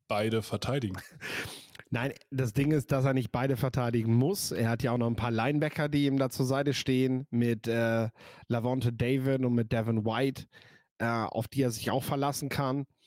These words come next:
Speaker 2: Also im Zentrum ist tatsächlich schwer durchzukommen für die Buccaneers. Interessanterweise gab's in Woche sechs das Duell und Saint Brown hatte bis, sein bis dahin bestes Spiel. Zwölf Catches für hundertvierundzwanzig Yards und einen Touchdown.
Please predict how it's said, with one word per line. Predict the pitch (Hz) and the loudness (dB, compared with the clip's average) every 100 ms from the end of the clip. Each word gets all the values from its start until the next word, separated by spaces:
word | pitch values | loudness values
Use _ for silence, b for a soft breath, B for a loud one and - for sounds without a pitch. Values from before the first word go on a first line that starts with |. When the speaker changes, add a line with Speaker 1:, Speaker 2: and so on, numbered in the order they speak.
| B B B | B B B
Speaker 2:
Also | 123 127 127 127 - - | -2 2 2 0 -2 0
im | 127 | 0
Zentrum | - 143 170 156 143 | 2 -2 0 0 2
ist | 135 127 | 0 0
tatsächlich | 135 139 - 127 120 | 0 0 0 0 0
schwer | - 123 135 | 2 2 2
durchzukommen | 135 139 - 147 - 135 127 | 2 0 0 -4 -2 -2 0
für | 135 | 0
die | 123 | 0
Buccaneers. | 113 131 131 123 117 | 0 -2 0 2 2
Interessanterweise | - 127 151 - 190 202 170 170 156 | 0 0 0 0 0 2 2 2 0
gab's | 151 156 - | 0 -2 -2
in | 143 | 0
Woche | 139 139 | 0 0
sechs | 123 151 - | 0 -2 -2
das | 165 | -4
Duell | - 160 156 190 269 B B B B | -2 2 4 2 0 B B B B
und | 135 | -2
Saint | - 143 123 | 0 0 0
Brown | 139 151 143 | 0 0 0
hatte | 151 135 | 0 0
bis, | 139 123 - - | 0 0 -4 -6
sein | 131 143 | -2 2
bis | 139 127 - | 2 0 0
dahin | 139 156 147 135 | 2 2 2 2
bestes | 131 127 127 - | 0 -2 -6 -10
Spiel. | - 131 104 - b b b | -8 -2 -2 -2 b b b
Zwölf | - 139 151 - | -2 2 2 0
Catches | 160 160 - 165 151 | -2 -2 0 0 0
für | - 127 | 0 0
hundertvierundzwanzig | 147 156 - 156 143 - 143 127 120 | 2 0 2 2 2 0 -2 -2 -2
Yards | 135 139 135 | 0 0 -2
und | 147 143 | -4 -4
einen | 127 | -2
Touchdown. | 143 - - 165 | -4 -2 0 2